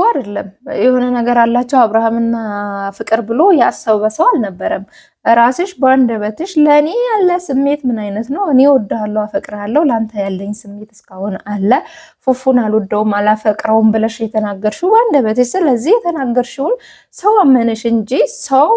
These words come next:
አስቦ። ለምንድን ነው ግን ብዙ ጊዜ ዩቱበር ሆነን የሆነ ጥፋት ስናጠፋ በተመልካች ላይ መደምደም፣ ተመልካችን መውቀስ፣ እኛ ጥፋተኛ ነን፣ አዎ አጥፍቻለሁ፣ ይቅርታ ከማለት ይልቅ አይ ሰው እንዲህ ያለ፣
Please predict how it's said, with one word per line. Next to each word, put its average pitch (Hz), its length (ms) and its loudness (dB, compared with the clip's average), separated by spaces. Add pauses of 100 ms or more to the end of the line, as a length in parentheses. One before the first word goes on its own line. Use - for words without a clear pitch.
(140)
አስቦ። 233 400 -6 (400)
ለምንድን 494 460 2
ነው 466 140 0
ግን 403 200 2
ብዙ 311 200 -2
ጊዜ 262 180 -4
ዩቱበር 240 400 -4
ሆነን 247 380 0
የሆነ 302 360 2
ጥፋት - 320 -6
ስናጠፋ 214 500 -4 (460)
በተመልካች 277 680 0
ላይ 233 260 2
መደምደም፣ 214 680 0
ተመልካችን 220 680 -2
መውቀስ፣ 208 540 2
እኛ 240 180 4 (400)
ጥፋተኛ 269 520 0 (120)
ነን፣ 220 180 0
አዎ 220 160 2
አጥፍቻለሁ፣ 208 560 -4
ይቅርታ 214 300 -4 (100)
ከማለት 202 500 -4 (120)
ይልቅ 208 440 2 (560)
አይ 226 240 2 (480)
ሰው 269 220 -2
እንዲህ 247 260 0
ያለ፣ 311 160 2